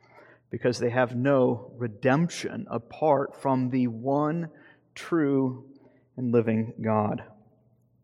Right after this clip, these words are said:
I think this helps situate, uh, situate our present position to understand what a great privilege it is that we have.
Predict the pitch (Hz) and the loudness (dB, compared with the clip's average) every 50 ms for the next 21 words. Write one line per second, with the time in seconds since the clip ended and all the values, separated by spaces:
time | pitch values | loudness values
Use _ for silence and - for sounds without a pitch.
0 | _ _ _ _ _ _ _ _ _ _ _ _ _ _ _ _ _ _ _ _ | _ _ _ _ _ _ _ _ _ _ _ _ _ _ _ _ _ _ _ _
1 | _ - 156 196 240 220 - - 208 - 214 - - - 247 - - 180 143 143 | _ 0 4 4 6 4 4 4 4 4 4 2 0 0 0 2 4 4 4 4
2 | 131 - - - - - - - - - 131 131 127 - - - 240 - - 185 | 4 2 -8 -12 -12 -12 -14 -14 -8 -6 -4 -4 -4 -4 -4 -6 -6 -4 2 4
3 | 165 151 135 - 143 143 143 143 143 135 135 - - - - - - - 190 202 | 6 6 6 6 6 6 8 10 8 8 6 4 -4 -14 -16 -12 0 2 2 2
4 | 196 202 - - 156 135 120 139 170 180 - - 131 139 123 156 151 139 - - | 2 0 -6 -2 -2 -2 -2 0 -2 -2 -2 -2 -2 -2 0 0 -2 -4 -4 -4
5 | 156 135 143 151 143 151 151 127 - - - 151 139 143 131 127 131 127 127 120 | -4 0 0 0 0 2 0 0 0 -2 -4 -4 -2 -2 -4 -4 0 -2 -2 -2
6 | - - - - 147 143 - - - - - | -2 -6 -6 -2 -2 -2 0 0 -4 -4 -6